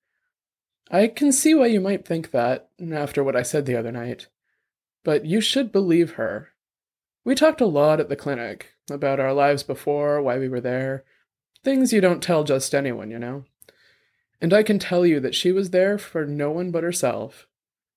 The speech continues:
to finally feel like she was herself, no matter where she was." Dex nodded, still unsure.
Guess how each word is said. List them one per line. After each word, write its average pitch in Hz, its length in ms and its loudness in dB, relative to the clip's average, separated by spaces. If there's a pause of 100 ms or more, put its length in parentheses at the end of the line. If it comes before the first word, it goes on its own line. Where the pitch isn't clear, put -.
(120)
to 190 100 0
finally 202 420 2
feel 202 280 2
like 151 220 0
she - 180 0
was 175 340 0
herself, - 680 -6
no 143 200 -6
matter 139 240 -2
where 131 160 -4
she - 140 -8
was." 127 540 -6 (1500)
Dex 247 300 2
nodded, 131 440 0
still 139 320 0
unsure. 127 640 -8